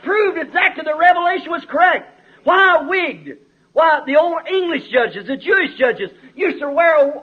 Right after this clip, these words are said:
a, a wig. They do yet in England. When he's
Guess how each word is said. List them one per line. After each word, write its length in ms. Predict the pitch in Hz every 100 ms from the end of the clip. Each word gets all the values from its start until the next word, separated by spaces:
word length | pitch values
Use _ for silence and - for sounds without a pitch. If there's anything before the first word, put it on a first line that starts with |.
| - 226
a, 120 | 233
a 560 | 220 220 185 156 143 139
wig. 600 | 277 381 294 165 135 _ _ -
They 140 | 302
do 240 | 302 370
yet 220 | 359 349 311
in 120 | 262
England. 380 | 233 170 131 - _ -
When 140 | 302
he's 160 | 320